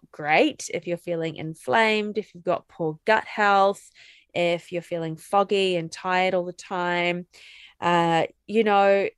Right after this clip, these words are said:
you're not gonna have a whole lot of capacity to process and digest more of the bigger stuff that you're experiencing within. So I would start out first and foremost with your holistic health, you know,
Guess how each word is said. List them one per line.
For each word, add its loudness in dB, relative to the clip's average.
you're -2
not -4
gonna -6
have -4
a -2
whole -2
lot -2
of -10
capacity -4
to -2
process -4
and -8
digest -4
more -2
of -6
the -10
bigger -8
stuff -10
that -10
you're -8
experiencing -14
within. -8
So 2
I 4
would 2
start 4
out 2
first -6
and -12
foremost -6
with 2
your -2
holistic -4
health, -8
you -4
know, 0